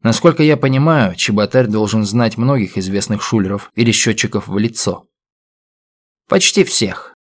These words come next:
Если даже один из них спрячется под чужой фамилией, Чеботарь его всё равно узнает». «Хорошо. Тогда встретимся вечером в ресторане.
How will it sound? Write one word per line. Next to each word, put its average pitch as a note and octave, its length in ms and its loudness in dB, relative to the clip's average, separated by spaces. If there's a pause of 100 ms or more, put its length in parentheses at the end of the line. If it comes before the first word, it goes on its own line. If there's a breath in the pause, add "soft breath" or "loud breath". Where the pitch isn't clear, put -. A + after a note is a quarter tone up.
(380)
Если C#3 300 0
даже C#3 240 4
один B2+ 280 2
из E2+ 140 -6
них D#2 160 -10
спрячется - 600 0
под G#2 180 -2
чужой G#2+ 340 0
фамилией, C3 460 -2
Чеботарь B2+ 480 0
его B2+ 240 0
всё E3+ 300 0
равно A#2+ 340 0
узнает». F2+ 460 -4 (1300)
«Хорошо. - 880 -4 (800)
Тогда A2+ 520 0 (300)
встретимся C#3+ 680 2
вечером A2+ 540 2
в G2 120 -6
ресторане. G2+ 680 -4